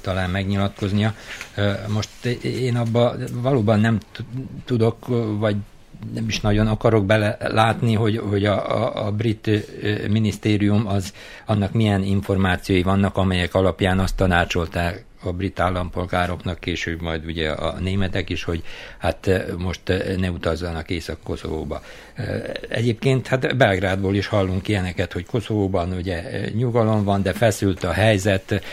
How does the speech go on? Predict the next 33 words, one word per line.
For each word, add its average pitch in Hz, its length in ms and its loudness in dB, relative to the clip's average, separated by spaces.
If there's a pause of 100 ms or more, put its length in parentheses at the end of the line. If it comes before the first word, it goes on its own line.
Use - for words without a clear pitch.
(180)
meg, 90 360 -4
eh, 95 240 -2 (400)
a, - 140 -6
a 104 40 0
szerbek 98 600 2
veszélyeztetve 98 800 2
érzik 95 340 4
magukat, 104 500 2 (420)
akkor 123 480 -2 (280)
valamilyen 123 560 0
alapja 117 380 2
talán 110 360 4
még, 113 500 0
eh, 110 340 4
lehet 101 300 2
is, 95 180 0
eh, 117 180 -2 (220)
ennek 104 340 -2
a 92 160 0 (420)
londoni 95 460 2
vagy, 87 280 -2
vagy 90 240 -4
br-, 98 280 -6
m-, 104 340 0 (680)
berlini, 92 440 0 (380)
eh, 98 180 -2 (100)
ugye, 92 300 0
figyelmeztetésnek, 107 960 2 (260)
de 104 120 4
az, 123 360 2
az, 131 180 2
hogy, 117 180 4
ö, 117 240 2